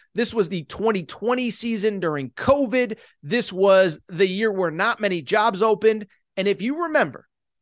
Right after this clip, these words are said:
he interviewed for the South Carolina job. And I believe it was at a moment in time when he knew he wasn't gonna get it, but his name had been linked to it.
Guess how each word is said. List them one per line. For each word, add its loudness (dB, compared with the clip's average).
he 0
interviewed 0
for 2
the -6
South -2
Carolina 2
job. -8
And 4
I 4
believe 2
it 0
was 4
at 8
a 2
moment 2
in 0
time 2
when -2
he -6
knew 2
he 2
wasn't 4
gonna 0
get 0
it, -6
but 2
his -2
name 0
had 0
been -2
linked -2
to 0
it. -6